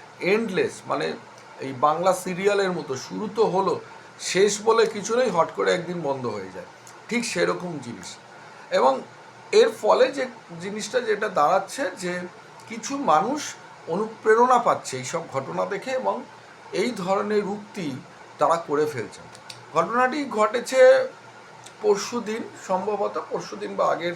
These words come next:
দিন। এটাকেও ধামাচাপা দেওয়ার চেষ্টা করা হচ্ছিল পুলিশ। যেটা হয়েছিল যে প্রত্যেক দিন যেমন আমি বাজার যাই, বাজার যেতে গিয়ে মেয়র ক্লিনিকের পাশ থেকেই আমাকে অপোজিট ফুটে যেতে হয়।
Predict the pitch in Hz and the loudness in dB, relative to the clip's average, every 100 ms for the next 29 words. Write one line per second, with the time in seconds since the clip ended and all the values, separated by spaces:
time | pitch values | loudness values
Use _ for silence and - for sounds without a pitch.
0 | 165 143 233 - - - - - - - | -6 -10 -10 -16 -20 -20 -20 -20 -20 -16
1 | - 180 226 226 285 247 202 214 214 233 | 0 4 6 4 2 4 2 2 2 2
2 | 240 214 220 220 220 - 185 175 208 208 | 2 2 4 2 0 -4 -4 0 0 2
3 | 202 196 202 - 208 208 185 160 226 - | 2 0 -6 -6 -2 -4 -4 -8 -8 -10
4 | - - - - - - - - - - | -14 -20 -20 -20 -18 -20 -20 -20 -20 -20
5 | - - - - - - 175 196 247 233 | -20 -20 -20 -20 -20 -6 0 4 4 6
6 | 240 277 277 185 453 - 185 - 196 - | 6 6 0 2 2 0 -6 -4 -4 0
7 | 247 226 233 247 240 233 - 208 190 196 | 0 0 -4 -4 -4 -8 -14 -4 0 0
8 | 220 220 220 180 147 202 190 170 208 214 | 0 -2 0 2 2 0 -2 -2 -2 0
9 | 151 175 143 - 165 208 185 165 202 - | 0 0 -4 -6 -8 -8 -6 -8 -8 -12
10 | - - - 143 170 175 190 196 190 208 | -20 -20 -12 -2 0 0 -4 -6 -2 -2
11 | 202 165 165 190 202 208 175 165 190 185 | 0 0 -2 -8 -4 -2 -2 -4 -2 -2
12 | 165 165 175 - 180 170 147 139 269 135 | -2 -8 -8 -10 -8 -6 -6 -4 -4 -4